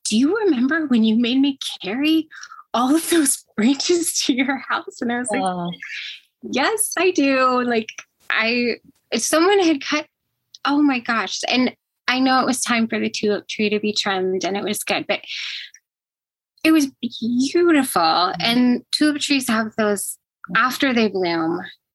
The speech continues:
Speaker 1: their calyx that holds the petals, and it has all the seed pods that,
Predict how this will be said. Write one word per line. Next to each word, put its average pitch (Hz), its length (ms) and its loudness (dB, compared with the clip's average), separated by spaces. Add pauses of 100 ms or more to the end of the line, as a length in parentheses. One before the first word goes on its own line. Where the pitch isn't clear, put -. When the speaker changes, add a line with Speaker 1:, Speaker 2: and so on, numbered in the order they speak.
(360)
Speaker 1:
their 214 440 2
calyx 254 600 0
that 202 180 -2
holds 208 300 -4
the - 80 -2
petals, 269 760 -2 (560)
and 214 120 4
it 208 100 2
has 214 180 2
all 196 120 2
the 190 80 0
seed 190 280 0
pods - 340 -4
that, - 140 -6